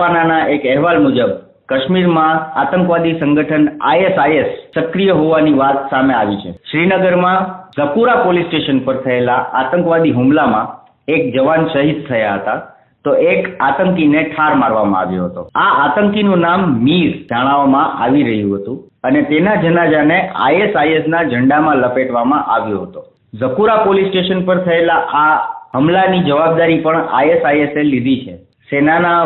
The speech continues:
વડાએ આ અંગે સ્પષ્ટતા આપતા કહ્યું કે આઈ એસ આઈ એસ ની ભારતમાં કોઈ પણ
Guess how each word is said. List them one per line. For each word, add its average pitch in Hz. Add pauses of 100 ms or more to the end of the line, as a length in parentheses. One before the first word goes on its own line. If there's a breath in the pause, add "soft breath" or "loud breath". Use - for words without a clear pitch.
વડાએ 160 (380)
આ 165
અંગે 160
સ્પષ્ટતા 165
આપતા 151 (100)
કહ્યું 147 (600 soft breath)
કે 139 (160)
આઈ 156
એસ 185
આઈ 175
એસ 175
ની 180
ભારતમાં 165
કોઈ 151
પણ 233